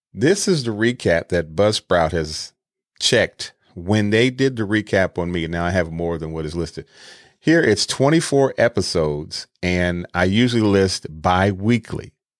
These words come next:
So they call me a bi-weekly boss for whatever <laughs> that means. And then it says your average two point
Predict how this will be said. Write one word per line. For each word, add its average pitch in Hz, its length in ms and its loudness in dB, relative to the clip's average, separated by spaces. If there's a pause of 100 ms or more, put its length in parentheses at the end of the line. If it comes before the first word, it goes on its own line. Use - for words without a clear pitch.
(280)
So - 140 -4
they 87 140 2
call 92 300 2
me 90 140 2
a 82 80 2
bi-weekly 82 600 -2
boss 71 540 -6 (300)
for - 200 -6
whatever 80 260 0
<laughs> - 80 -10
that 73 160 -2
means. 71 240 -12 (720)
And 98 140 2
then 98 140 4
it 92 80 -4
says 92 340 2
your 90 240 0
average 131 640 2
two 143 240 0
point 120 440 0